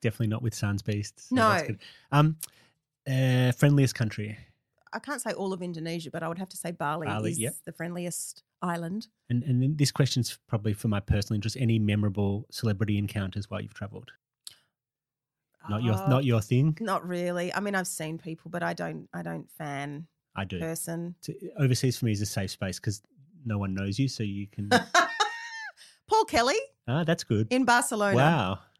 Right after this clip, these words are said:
Speaker 2: Yeah.
Speaker 1: See, that's a countryman, so you're friends already.
Speaker 2: Yeah. Uh, well, I was travelling with R M I T, so it was many years ago, and we'd gone to this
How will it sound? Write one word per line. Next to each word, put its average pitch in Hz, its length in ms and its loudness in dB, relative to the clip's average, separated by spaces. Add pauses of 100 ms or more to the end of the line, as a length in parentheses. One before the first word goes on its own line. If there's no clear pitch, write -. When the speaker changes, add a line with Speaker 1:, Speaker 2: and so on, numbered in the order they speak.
(200)
Speaker 2:
Yeah. 196 260 2
Speaker 1:
See, 139 40 4
that's 151 160 0
a 165 180 2
countryman, 139 640 -2
so - 100 -4
you're 123 140 2
friends 127 340 0
already. 117 460 0
Speaker 2:
Yeah. 294 580 0
Uh, 202 140 -2
well, 226 460 0 (120)
I 196 120 -2
was 196 360 -6 (320)
travelling 185 320 -2
with 160 160 -8
R 165 200 -2
M 160 100 -6
I 151 80 -6
T, 165 240 -8
so 160 140 -8
it 165 40 -6
was 175 120 -8
many 185 240 -4
years 165 240 -6
ago, 151 400 -4
and 175 480 -6
we'd 170 180 -8
gone 170 200 -4
to 165 80 -10
this - 340 -8